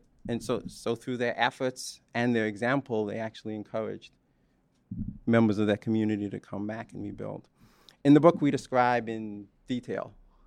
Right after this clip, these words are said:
highlighting a, a few entrepreneurs that actually performed these roles based on the interviews that we conducted,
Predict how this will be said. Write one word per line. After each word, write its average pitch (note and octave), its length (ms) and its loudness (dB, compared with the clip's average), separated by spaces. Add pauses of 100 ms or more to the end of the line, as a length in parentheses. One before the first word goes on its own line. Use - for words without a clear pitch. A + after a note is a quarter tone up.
(400)
highlighting A2 440 2
a, - 220 -10
a A2 40 -8
few A#2+ 340 -2
entrepreneurs G#2+ 720 -4
that G#2+ 300 -6 (100)
actually G#2+ 380 -4
performed G#2+ 440 -6
these G2 180 -10
roles G#2 420 -2 (140)
based G#2 240 -2
on G#2 80 0
the G#2+ 80 0
interviews G#2+ 400 2
that - 100 -4
we G#2 80 -4
conducted, G#2 680 2